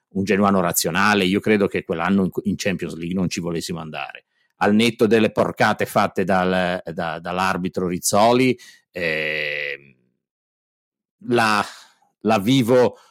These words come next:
meno, meno male perché, eh, comunque penso che alla fine tanto non,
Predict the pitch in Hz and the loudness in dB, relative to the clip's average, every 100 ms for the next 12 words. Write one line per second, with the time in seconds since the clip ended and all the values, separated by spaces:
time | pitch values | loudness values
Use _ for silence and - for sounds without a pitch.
0 | _ _ _ 104 117 135 139 135 123 123 | _ _ _ 2 4 4 4 4 2 2
1 | 120 123 143 139 127 123 135 147 139 135 | 2 4 4 4 4 4 2 2 2 0
2 | 107 - 117 117 117 - 104 101 98 98 | -2 0 2 2 0 -2 -4 -2 -2 -4
3 | 95 90 - 101 101 98 101 98 85 82 | -4 -6 -4 0 0 0 -2 -2 -2 0
4 | 90 85 82 80 78 76 82 76 73 71 | -2 -2 -4 -6 -8 -8 -8 -8 -8 -14
5 | 65 65 | -20 -20